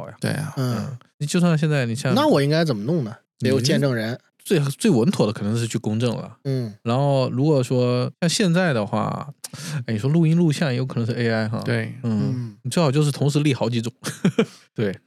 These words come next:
Speaker 1: 然后互相佐证嘛。
Speaker 2: 我真的最，
Speaker 1: 嗯。
Speaker 2: 最有效的还-，最保险的还是去公证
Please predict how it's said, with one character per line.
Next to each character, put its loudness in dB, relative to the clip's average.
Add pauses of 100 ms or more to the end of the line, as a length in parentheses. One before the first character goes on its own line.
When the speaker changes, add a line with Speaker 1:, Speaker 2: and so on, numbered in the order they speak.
Speaker 1:
然 -4
后 2
互 2
相 2
佐 -6
证 0
嘛。 -6 (300)
Speaker 2:
我 0
真 2
的 4
最， 0
Speaker 1:
嗯。 -2
Speaker 2:
最 2
有 4
效 0
的 0
还-， -4
最 2
保 0
险 -4
的 -6
还 -2
是 -4
去 -4
公 -6
证 -2